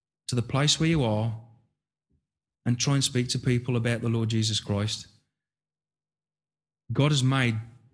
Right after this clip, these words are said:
divine appointments for you to keep. You know, maybe go to work a different way. If you walk to work, you know, not many people walk to work. Maybe, you know, take the dog a different walk.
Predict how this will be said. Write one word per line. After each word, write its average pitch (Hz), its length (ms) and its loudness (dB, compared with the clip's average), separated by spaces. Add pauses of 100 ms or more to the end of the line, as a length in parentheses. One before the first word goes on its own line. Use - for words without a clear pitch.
(540)
divine 127 480 2
appointments 123 520 0
for 110 100 -4
you 110 140 2
to 120 140 -2
keep. 131 280 -2 (1120)
You 143 120 2
know, 110 240 0 (120)
maybe 190 220 2
go 185 160 2
to 170 140 -2
work 143 260 2
a 165 40 -2
different 160 300 -2
way. 117 280 0 (680)
If 127 120 -2
you 131 60 2
walk 120 240 0
to 117 100 0
work, 107 420 0
you 123 80 4
know, 98 200 0 (240)
not 131 100 -4
many 113 140 4
people 107 320 -2
walk 107 220 -2
to 107 100 -2
work. 101 260 -2 (460)
Maybe, 170 340 2
you 160 120 0
know, 110 100 2
take - 180 -2
the 156 100 -2
dog 139 260 0
a 156 60 0
different 147 320 -2
walk. 120 320 -2